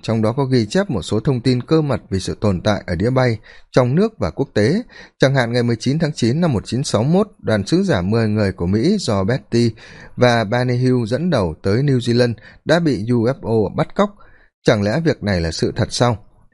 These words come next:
Đi hay không thì để cháu suy nghĩ đã,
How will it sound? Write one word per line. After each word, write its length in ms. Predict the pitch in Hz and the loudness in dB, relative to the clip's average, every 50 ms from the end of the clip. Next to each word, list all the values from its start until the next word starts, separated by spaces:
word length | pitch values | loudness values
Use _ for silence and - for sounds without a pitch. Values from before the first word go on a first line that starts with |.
| _ _ - _ _ _ _ _ _ | _ _ -20 _ _ _ _ _ _
Đi 200 | - 143 139 131 | 2 2 2 2
hay 180 | 127 123 117 104 | 2 -2 -4 -4
không 260 | - - 123 123 113 113 - | -2 -2 -2 -2 -2 -4 -4
thì 80 | 90 | -2
để 180 | 90 90 82 71 - | -2 -2 -2 -4 -2
cháu 180 | - 92 110 | -2 0 0
suy 220 | 123 - - 123 110 | 0 0 0 0 0
nghĩ 120 | 113 120 | 0 0
đã, 240 | 117 113 127 160 | 0 0 0 -2